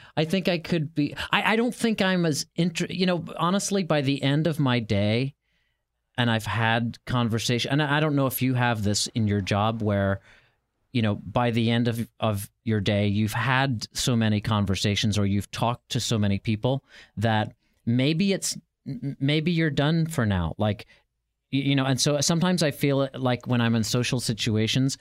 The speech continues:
I kinda heard some stories and I'm kinda done with stories for right now. And so I don't think I'm as good sometimes socially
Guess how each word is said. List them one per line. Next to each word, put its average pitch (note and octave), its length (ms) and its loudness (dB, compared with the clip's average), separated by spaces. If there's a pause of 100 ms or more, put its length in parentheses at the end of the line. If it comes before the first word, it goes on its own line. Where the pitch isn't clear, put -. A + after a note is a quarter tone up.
(360)
I - 80 -6
kinda A#3+ 380 0
heard F#3+ 500 -2 (520)
some D#3+ 180 0
stories D#3 500 2
and A#2 80 2
I'm A2+ 140 2
kinda C3+ 320 2
done B2 260 2
with A#2 140 0
stories B2 640 0
for A2+ 180 -2
right G2 240 0
now. E2+ 320 -2 (500)
And C3 80 0
so D#3 140 0
I C#3+ 120 2
don't D#3 200 0
think D3 220 0
I'm C3 180 2
as A2+ 100 -2
good C3+ 380 0 (380)
sometimes B2 640 0
socially D3 720 0